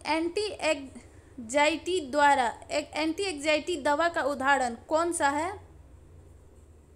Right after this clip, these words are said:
प्रोमाइजिन, डायजिम, डायजीपम, लिथियम कार्बोनेट या पेरिनॉल?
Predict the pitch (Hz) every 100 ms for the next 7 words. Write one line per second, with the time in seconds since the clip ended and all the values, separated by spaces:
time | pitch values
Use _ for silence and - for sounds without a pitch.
0 | - - - - - - 311 339 339 330
1 | 330 392 453 - - - - 226 277 311
2 | 277 277 349 392 392 - - - - -
3 | - - 233 277 330 294 320 311 320 330
4 | 427 - - - - - - - - 254
5 | 269 320 320 359 359 349 311 311 320 359
6 | 359 - - 277 277 - 311 302 320 285
7 | 269 320